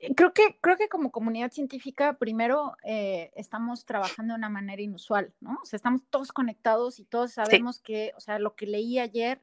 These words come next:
Speaker 1: literalmente es diferente de lo que leí antier con respecto al
Speaker 2: <laughs> Sí.
Speaker 1: sars cov dos, ¿no? <laughs> O sea, de hecho, me preguntaron unas
Speaker 2: Sí.
Speaker 1: colegas hace tres días: "Oye, ¿qué opinas de que se abran las escuelas?". Y dije: "Bueno, pues hay que evaluar, etcétera". Y después leí algunas actualizaciones, dije: "No saben qué, espérense, <laughs> mejor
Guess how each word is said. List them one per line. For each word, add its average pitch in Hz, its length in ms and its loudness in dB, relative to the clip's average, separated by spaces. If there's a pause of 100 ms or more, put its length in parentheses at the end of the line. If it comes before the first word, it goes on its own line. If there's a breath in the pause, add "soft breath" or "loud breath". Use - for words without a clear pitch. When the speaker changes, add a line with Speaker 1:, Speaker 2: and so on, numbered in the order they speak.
Speaker 1:
literalmente 208 920 -4
es 190 100 -10
diferente 185 400 -10
de 202 60 -4
lo 190 100 -12
que - 120 -18
leí 180 240 -10
antier 233 520 -4
con 214 160 -8
respecto 285 460 6
al 294 60 10
Speaker 2:
<laughs> 262 100 8
Sí. - 0 -
Speaker 1:
sars 262 160 6 (100)
cov - 160 10
dos, 254 300 -2
¿no? 269 220 -6
<laughs> - 0 -
O 392 80 -8 (120)
sea, 294 180 -4 (380 soft breath)
de 302 120 -6
hecho, - 180 6
me 494 100 6
preguntaron 269 480 8
unas 269 160 -6
Speaker 2:
Sí. 277 100 6
Speaker 1:
colegas 320 380 6
hace 214 180 -16
tres 226 280 -6
días: 233 200 0
"Oye, 294 300 -8
¿qué 294 80 -8
opinas 294 320 -12
de 247 100 -10
que - 80 -20
se - 80 -8
abran 247 200 -6
las 214 160 -10
escuelas?". 220 480 -6 (100)
Y 214 140 -20 (200)
dije: 254 160 -12
"Bueno, 381 240 -2
pues 220 140 -14
hay 233 140 0
que 247 160 -4
evaluar, 208 420 -2
etcétera". 240 360 -6
Y - 20 -2
después 240 360 -2 (440)
leí 240 320 2
algunas 269 420 0
actualizaciones, 254 640 -6
dije: 294 160 -6
"No 339 100 0
saben 311 180 -2
qué, 277 100 -2
espérense, 254 460 0
<laughs> 262 140 -2
mejor 392 420 6